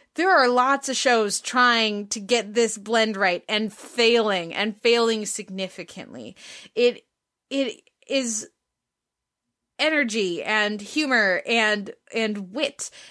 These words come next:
and references and callbacks and action and emotion and heart and history and growth and human development as well, as you mentioned, which a lot of shows are too afraid to do. A lot of shows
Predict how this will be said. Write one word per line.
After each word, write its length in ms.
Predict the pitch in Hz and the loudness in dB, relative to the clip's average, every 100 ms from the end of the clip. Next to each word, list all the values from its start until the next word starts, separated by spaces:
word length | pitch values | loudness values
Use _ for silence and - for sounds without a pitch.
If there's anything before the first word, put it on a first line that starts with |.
| _ | _
and 500 | 214 214 208 214 202 208 | -2 0 0 -2 -6 -6
references 840 | 233 302 - 254 233 202 180 151 | 0 0 0 -2 0 -2 -2 -2
and 260 | - 233 226 | -4 -4 -4
callbacks 800 | - 262 254 226 185 170 - - | 0 2 2 2 0 0 -4 -10
and 400 | - 208 196 190 - _ - | -6 -2 -2 -4 -10 _ -2
action 720 | 269 269 - 208 180 165 - - - | -2 0 -2 -2 -2 -6 -18 -20 -16
and 180 | - 214 | -8 -6
emotion 680 | 196 233 277 269 226 196 170 | -2 0 2 0 -2 -2 -4
and 180 | 190 185 | -8 -10
heart 480 | - - 254 202 - | -6 2 2 2 -2
and 160 | 220 | -6
history 720 | 202 - 311 - 320 311 294 | -6 -6 -6 -6 -4 -2 -2
and 240 | - 214 190 | -2 -6 -6
growth 420 | 214 247 247 240 | -4 0 2 0
and 120 | 220 | -6
human 320 | 196 240 226 | -6 -6 -4
development 520 | 208 190 196 190 185 180 | -4 -4 -2 -2 -4 -10
as 160 | 175 | -10
well, 220 | 190 185 | -4 -2
as 160 | 175 175 | -2 -4
you 80 | 190 | -10
mentioned, 540 | 185 180 - 165 170 - - - - - | -10 -10 -12 -16 -16 -20 -20 -20 -20 -2
which 260 | 214 214 - _ | 0 0 -4 _
a 60 | - | -4
lot 300 | 214 240 247 | 0 2 2
of 60 | 226 | 0
shows 320 | 226 208 202 | -2 -2 -4
are 140 | - | -6
too 280 | 202 - 277 | -8 -4 -2
afraid 320 | 254 233 196 | -2 -2 -4
to 80 | 190 | -6
do. 360 | 170 165 104 - - - - | -10 -8 -8 -12 -20 -20 -8
A 80 | 202 | 0
lot 220 | 214 226 | 2 2
of 60 | |
shows 320 | 220 220 202 | 0 -4 -4